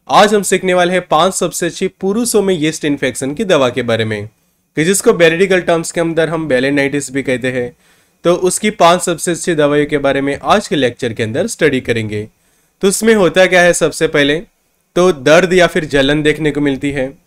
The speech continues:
सूजन हो जाती है वहाँ पे, कि जिसको हम लिंग का संक्रमण कहते हैं। त्वचा के ऊपर जलन देखने को मिलती है और लिंग से मवाद आना, मतलब कि पस फॉर्मेशन जो है वो देखने को मिलता है। दूसरे कुछ सिम्टम्स हम देखें तो सॉरनेस डेवलप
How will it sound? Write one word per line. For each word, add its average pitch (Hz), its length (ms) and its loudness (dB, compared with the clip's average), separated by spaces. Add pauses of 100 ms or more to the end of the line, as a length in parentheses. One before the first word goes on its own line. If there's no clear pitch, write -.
(240)
सूजन 175 420 0
हो 170 140 2
जाती 147 300 0
है 151 80 0
वहाँ 127 360 -2
पे, 139 180 2 (420)
कि 135 60 -4
जिसको 151 280 0
हम 156 120 2
लिंग 143 280 0
का 151 140 2
संक्रमण 135 580 -2
कहते 123 280 -6
हैं। 135 100 -6
त्वचा 135 400 -2
के 156 160 -6
ऊपर 143 260 -2
जलन 127 340 -2
देखने 131 300 -6
को 127 100 -6
मिलती 123 300 -6
है 127 80 -4
और 151 440 2 (440)
लिंग 165 260 0
से 180 160 0
मवाद 151 400 2
आना, 151 220 2
मतलब 143 280 -4
कि 156 120 -8
पस 156 420 0
फॉर्मेशन 139 520 -2
जो 127 80 -4
है 127 60 -4
वो 165 100 -2
देखने 143 340 -4
को 117 120 -6
मिलता 110 320 -4
है। 107 280 -10 (680)
दूसरे 208 300 6
कुछ 208 160 4
सिम्टम्स 175 480 2
हम 170 120 0
देखें 165 220 -2
तो 170 100 -2
सॉरनेस 147 600 0
डेवलप 139 360 0